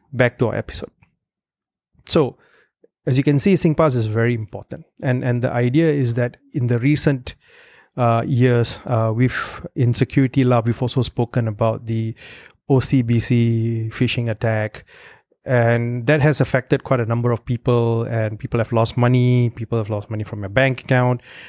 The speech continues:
People have lost money from their C P F, the Central Provident Fund, uh, or even change the location of the bank account so that if someone does a withdrawal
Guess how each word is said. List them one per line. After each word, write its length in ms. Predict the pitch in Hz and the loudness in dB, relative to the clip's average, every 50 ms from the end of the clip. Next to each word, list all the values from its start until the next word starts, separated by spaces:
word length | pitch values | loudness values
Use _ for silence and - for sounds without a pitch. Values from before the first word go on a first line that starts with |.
| - - _ | -20 -18 _
People 380 | - 120 117 - 123 117 113 101 | -8 -8 -6 -4 -4 -2 -2 -2
have 280 | 107 107 104 - - | -2 -4 -6 -4 -4
lost 240 | 120 107 104 - - | -4 -4 -4 -4 -4
money 220 | 113 110 113 117 | -4 -2 -2 -2
from 220 | 110 - 113 110 107 | -2 -2 -4 -4 -4
their 300 | 110 107 104 107 107 113 | -4 -4 -4 -6 -8 -8
C 180 | - - 127 - | -8 -6 -6 -6
P 220 | - - 123 127 | -4 0 0 2
F, 440 | 135 131 127 - - - - - - _ - | 4 4 2 0 -2 -14 -16 -18 -16 _ -6
the 160 | 113 113 107 | -4 -4 -2
Central 320 | - 123 113 - 123 117 | -2 -2 -2 -2 -2 -4
Provident 540 | - - 127 123 113 123 120 123 120 120 - | -4 -2 0 2 2 2 2 2 0 -2 -2
Fund, 340 | - - 120 117 117 117 - - - - - - - - _ _ - - | -2 0 0 0 0 -4 -8 -12 -18 -20 -20 -20 -20 -20 _ _ -12 -8
uh, 680 | 110 110 107 110 107 104 107 104 104 104 107 110 117 | -6 -4 -4 -2 -2 -4 -4 -4 -4 -4 -6 -6 -8
or 300 | - - 143 123 117 123 | -8 -4 -2 -2 -2 0
even 360 | 123 120 120 123 120 117 110 - | 0 0 0 0 0 -2 -6 -6
change 600 | - - 147 143 135 135 135 131 120 - - - | -2 2 4 4 4 4 4 2 0 -4 -4 -2
the 100 | - 123 | 0 0
location 480 | 117 120 120 - 139 147 135 - 143 131 | 0 0 0 0 0 0 0 0 0 -2
of 80 | 120 | 0
the 100 | 107 120 | -2 -2
bank 340 | 113 104 131 135 135 127 - | -2 0 0 0 0 0 -2
account 440 | 131 123 - 139 131 127 127 120 - | -4 -2 -2 0 0 0 -2 -2 -2
so 160 | - 135 127 | 0 0 2
that 180 | 117 123 120 120 | 2 0 0 -2
if 100 | 117 - | -4 -6
someone 380 | - 127 120 120 127 123 117 | -4 -2 -2 0 0 0 0
does 160 | 117 127 120 120 | 0 0 2 2
a 80 | 117 | 0
withdrawal 640 | 107 120 107 107 131 127 127 131 135 135 135 131 | -2 -2 -2 2 2 2 4 4 4 4 2 0